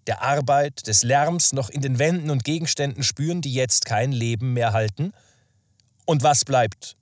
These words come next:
wenn nichts mehr ist? Die TänzerInnen versuchen, diesen Fragen auf den Grund zu gehen und erforschen dabei auch, wie das Ganze sich in einer komplexen Gegenwart entfaltet, in der jede und jeder eine Stimme hat, aber keiner mehr wirklich gehört wird.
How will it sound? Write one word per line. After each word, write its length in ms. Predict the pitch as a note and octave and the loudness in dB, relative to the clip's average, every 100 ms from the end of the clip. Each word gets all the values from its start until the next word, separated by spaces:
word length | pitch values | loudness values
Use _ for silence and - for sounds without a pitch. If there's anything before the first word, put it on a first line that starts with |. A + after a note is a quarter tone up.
| _ | _
wenn 140 | - G#2 | -4 -2
nichts 380 | F3 - - - | -2 -2 -2 -2
mehr 200 | A2 F2+ | -2 -4
ist? 300 | - - - _ _ _ _ _ _ _ _ - - - - | -4 -6 -8 _ _ _ _ _ _ _ _ -20 -18 -14 -4
Die 80 | D#3+ | 2
TänzerInnen 680 | F#3 A#3 A3+ G#3 F3+ F#3 F3 | 4 4 4 2 4 2 2
versuchen, 480 | D3 F#3 F#3+ F3 | -2 -2 -2 -4
diesen 260 | C#3+ F#3 F3+ | -2 -2 -2
Fragen 440 | - C3 C3+ C#3 | -2 0 0 -2
auf 100 | C3+ | -4
den 140 | C3 A2+ | -2 -2
Grund 260 | D3 E3+ | 0 0
zu 100 | - | 0
gehen 280 | G#2 A#2+ C#3 - - - _ | 0 -2 -2 -6 -20 -20 _
und 100 | C#3+ | -2
erforschen 460 | D3 B2 G#3 - E3 | 0 4 4 4 2
dabei 320 | C#3 C#3 C#3 | 2 2 0
auch, 340 | C3+ F3 - C#3 | 0 -4 -6 -12
wie 100 | - | -8
das 240 | - - | 0 0
Ganze 400 | D3 C#3 C#3+ - | 2 0 -2 -4
sich 220 | - D3+ D3 | -4 -6 -8
in 80 | |
einer 160 | C3+ C3 | -6 -6
komplexen 720 | - C#3+ - - - G3 F3+ | -6 -8 -8 -6 -2 -2 -2
Gegenwart 560 | G3+ E3 B2 A2 G#2+ - | -6 -4 -2 0 -2 -2
entfaltet, 560 | B2 - B2+ B2+ E3 - - - _ _ | -4 -2 -2 -2 -10 -12 -18 -20 _ _
in 160 | D#3 D3+ | -2 2
der 240 | F#3 F3+ - | 4 4 2
jede 680 | A#2 F#3+ G#3+ D3 B2+ D3+ | 0 2 2 2 0 -2
und 180 | C#3+ C3 | -2 -4
jeder 320 | D3 D#3+ C3 | -2 0 0
eine 220 | A#2+ B2 G#2+ | 0 0 -2
Stimme 320 | G3 F3+ A#2 | -2 0 0
hat, 220 | D#3+ - - _ _ _ _ _ | 0 -4 -18 _ _ _ _ _
aber 180 | D3 D3+ | -2 -2
keiner 520 | - E3 C3+ A2 G#2 | 0 -2 0 0 0
mehr 240 | A2+ A#2+ | -2 -4
wirklich 400 | A2 G2+ B2 - | -4 -6 -6 -6
gehört 340 | E3 D3+ E2+ - | -10 -8 -10 -10
wird. 260 | - - | -14 -16